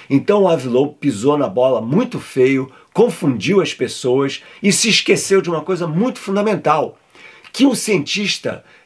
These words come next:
tem um papel social muito grande e uma afirmação de um cientista tem um peso e uma consequência muito grande na cultura popular.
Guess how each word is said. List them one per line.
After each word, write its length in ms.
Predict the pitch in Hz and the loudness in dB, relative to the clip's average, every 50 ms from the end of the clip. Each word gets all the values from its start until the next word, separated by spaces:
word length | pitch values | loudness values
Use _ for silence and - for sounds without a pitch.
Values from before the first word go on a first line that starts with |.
| _ _ _ | _ _ _
tem 300 | - 208 226 226 214 185 190 | 0 2 2 0 -2 -2 -4
um 120 | 175 190 | -4 -4
papel 720 | - - 170 143 - - - 147 143 151 147 123 101 101 - | -2 -2 -2 -4 -4 -4 -2 0 0 2 0 0 -2 -6 -12
social 580 | - - - - 170 160 - - 170 165 160 170 | -12 -6 -2 -2 -2 -2 -2 -2 -2 0 0 0
muito 380 | 143 147 185 226 - - 202 | 0 0 0 0 0 -2 -4
grande 580 | 156 127 131 147 170 175 151 - - - 92 - _ - - - _ - | -2 0 0 0 0 0 -2 -6 -8 -12 -16 -18 _ -20 -20 -14 _ 0
e 120 | 151 180 | 2 2
uma 400 | 220 214 190 170 139 - - - _ - | 4 4 4 2 2 0 -4 -8 _ -2
afirmação 840 | 175 202 202 - - 220 185 170 170 143 127 - - - 170 170 160 | -2 -2 -2 -2 -2 -2 -2 0 0 -2 -4 -6 -6 -4 -4 -4 -2
de 100 | 135 139 | -4 -4
um 80 | 123 | -6
cientista 760 | 113 - - 127 107 104 - - - - 165 - - - - | -6 -6 -6 -8 -8 -8 -8 -8 -6 -6 -6 -6 -8 -8 -10
tem 300 | - - - 196 226 226 | -6 -2 0 0 0 0
um 140 | 214 190 143 | 0 -2 -4
peso 640 | - - - 160 170 185 185 165 107 95 101 95 - _ _ _ _ _ - | -4 -4 -2 2 2 2 2 0 -4 -8 -12 -14 -14 _ _ _ _ _ -6
e 100 | - 160 | -2 0
uma 160 | 165 170 143 | 0 0 0
consequência 920 | - - 165 156 - - - - - 135 139 151 165 160 - - 127 - - | -2 -4 -6 -6 -4 -6 -8 -6 -2 -2 0 0 -2 -4 -6 -6 -6 -6 -6
muito 420 | - 143 147 180 240 240 240 214 147 | -2 0 2 2 2 2 -2 -4 -2
grande 440 | 117 127 139 151 170 180 143 151 | 0 2 2 2 2 0 0 -2
na 100 | 156 160 | -4 -4
cultura 540 | 160 - 165 147 - - - 139 147 147 143 | -2 -2 -4 -6 -6 -4 -2 0 0 0 0
popular. 640 | - - - - - 123 110 101 101 98 92 - - | -2 -2 -6 -6 -4 -4 -2 -2 -2 -4 -6 -10 -16